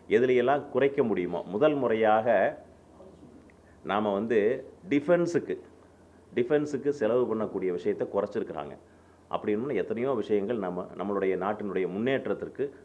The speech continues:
நாம் அதை எடுத்து செல்லலாம். டிஃபென்ஸ் பட்ஜெட்ல வந்து பெருமளவு நம்ம கம்மி பண்ணியிருக்கிறோம் அப்படின்னம்னா நம்மளுடைய ஸ்திரத்தன்மை வேற வேற விஷயத்துக்கு மாறி இருக்கின்றது அப்படிங்கிற ஒரு விஷயம். உள்நாட்டுல இருக்கக்கூடிய இந்த மாதிரி விஷயங்களுக்கு,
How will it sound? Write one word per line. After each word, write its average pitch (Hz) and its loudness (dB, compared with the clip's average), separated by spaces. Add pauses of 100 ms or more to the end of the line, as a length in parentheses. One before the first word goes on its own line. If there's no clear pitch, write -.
நாம் 95 0
அதை 82 -2
எடுத்து 120 0
செல்லலாம். 76 -4 (480)
டிஃபென்ஸ் 127 -2
பட்ஜெட்ல 123 0
வந்து 117 0
பெருமளவு 113 2 (200)
நம்ம 98 -4
கம்மி 87 -4
பண்ணியிருக்கிறோம் 107 0
அப்படின்னம்னா 101 -2
நம்மளுடைய 104 0
ஸ்திரத்தன்மை 117 -2
வேற 104 2
வேற 101 2
விஷயத்துக்கு 104 -2 (360)
மாறி 107 2
இருக்கின்றது 90 0 (100)
அப்படிங்கிற 85 -2
ஒரு 82 0
விஷயம். 92 -4 (320)
உள்நாட்டுல 120 2
இருக்கக்கூடிய 98 0
இந்த 107 0
மாதிரி 113 0
விஷயங்களுக்கு, 98 0